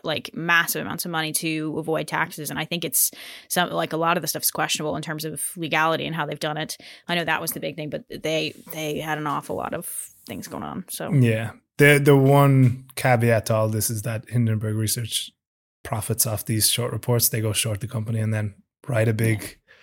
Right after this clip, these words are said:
Speaker 2: uh, write a big message on it. So there is a little bit of a pinch of salt to be taken with this, but yeah, it does not look good.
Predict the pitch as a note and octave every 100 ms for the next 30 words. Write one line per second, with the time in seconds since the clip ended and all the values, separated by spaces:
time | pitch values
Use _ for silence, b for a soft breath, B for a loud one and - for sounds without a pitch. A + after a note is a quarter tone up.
0 | B B B B B B _ B2+ A#2+ A#2
1 | A#2 - G#3+ C#3+ C#3 C3 C3+ C3 C3 C3
2 | B2 B2+ B2 - A#2 A2+ A2+ - A#2 A2+
3 | A#2+ A#2 A2 A2+ A2+ A2+ G#2+ A2+ A2 G2+
4 | A2 - - - A#2 A2 - A2 A2 G#2+
5 | A#2 G#2+ G#2+ G#2 G#2+ - A#2+ A2 B2+ B2
6 | G#2 A2+ A2 A2+ A#2+ A#2+ A2 A#2 A2